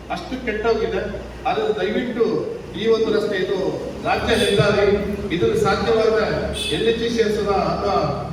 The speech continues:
ಬೇರೆ ಯಾವ್ದಾದ್ರು ಒಂದು ಸ್ಕೀಮ್ ಅಲ್ಲಿ ತುಂಬಾ ದುಡ್ಡು ಬೇಕು, ಅನುದಾನ ಇದು ಬೇಕು. ನಿನ್ನೆ ಅರವತ್ತು ಎಕರೆ ಇಲ್ಲಿ ಆಡಿಕೆರೆ ಎಸ್ಟೇಟ್ ಅಂತ ಹೇಳಿ ಕಡಿಮೆ ಬಿಟ್ಟಿದ್ದಾರೆ. ಈಗ ಇನಾಮಿ ಸಮಸ್ಯೆನೂ ಸುಪ್ರೀಂ ಕೋರ್ಟ್ ಅಲ್ಲಿ ಉಂಟು.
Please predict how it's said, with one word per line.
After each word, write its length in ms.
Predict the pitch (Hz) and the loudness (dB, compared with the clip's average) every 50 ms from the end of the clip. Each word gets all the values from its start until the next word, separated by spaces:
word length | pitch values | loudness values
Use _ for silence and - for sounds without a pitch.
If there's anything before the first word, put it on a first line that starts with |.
| - - | -6 -4
ಬೇರೆ 200 | 165 190 214 220 | -2 2 4 6
ಯಾವ್ದಾದ್ರು 440 | 220 226 220 220 214 220 208 202 - | 6 6 6 4 2 2 0 0 -2
ಒಂದು 60 | - | -2
ಸ್ಕೀಮ್ 340 | - - - 208 220 214 208 | -4 -4 -4 -4 -2 -2 0
ಅಲ್ಲಿ 380 | 202 208 214 208 - - - | 0 2 2 2 0 0 -2
ತುಂಬಾ 220 | - 214 233 254 247 | -4 -4 -4 -2 -2
ದುಡ್ಡು 260 | - 226 226 226 214 | 0 0 0 0 0
ಬೇಕು, 220 | - - - - | -2 -4 -4 -4
ಅನುದಾನ 380 | 151 151 165 180 180 170 165 170 | -4 -4 -4 -4 -4 -4 -4 -4
ಇದು 140 | 156 165 - | -4 -4 -6
ಬೇಕು. 280 | 160 156 151 - - - - - - - - - - - - - 147 135 127 - - - - - - - | -6 -8 -8 -8 -8 -12 -12 -12 -14 -14 -14 -16 -14 -14 -14 -12 -12 -12 -12 -12 -12 -14 -14 -12 -10 -6
ನಿನ್ನೆ 200 | 160 185 208 208 | -4 -2 2 2
ಅರವತ್ತು 400 | 185 190 202 220 226 220 226 220 | 2 2 4 2 2 2 2 2
ಎಕರೆ 180 | - 202 202 196 | 0 0 0 0
ಇಲ್ಲಿ 260 | 196 196 196 190 190 | 0 0 0 0 2
ಆಡಿಕೆರೆ 520 | - - - - 214 208 202 208 196 196 190 | 2 0 0 -2 -2 -2 -2 -2 -2 -2 -2
ಎಸ್ಟೇಟ್ 300 | 190 190 190 185 190 190 | -2 -4 -4 -4 -4 -6
ಅಂತ 200 | 185 180 180 180 | -6 -6 -4 -6
ಹೇಳಿ 420 | 175 - 170 151 143 139 139 - - | -6 -6 -4 -6 -6 -6 -6 -8 -8
ಕಡಿಮೆ 200 | 170 180 190 196 | -8 -6 -4 -4
ಬಿಟ್ಟಿದ್ದಾರೆ. 720 | 196 185 175 175 175 - - - - - 165 - - - - - - - - 185 | -4 -2 -2 -2 -4 -4 -4 -4 -6 -8 -8 -8 -10 -14 -14 -16 -12 -8 -4 -2
ಈಗ 100 | 196 196 | 0 0
ಇನಾಮಿ 640 | 185 - 175 185 226 240 240 220 226 233 226 226 | 0 2 2 2 2 2 2 4 4 4 4 4
ಸಮಸ್ಯೆನೂ 520 | 226 220 214 214 208 208 208 202 202 208 202 | 4 2 2 2 2 0 2 2 2 0 2
ಸುಪ್ರೀಂ 540 | 208 - - - 196 208 214 254 247 247 233 | 2 2 0 0 -2 -2 -2 -2 0 2 2
ಕೋರ್ಟ್ 160 | 220 208 - | 4 4 2
ಅಲ್ಲಿ 140 | 185 185 - | 0 0 0
ಉಂಟು. 420 | - - - - - - - | -2 -4 -6 -8 -10 -12 -12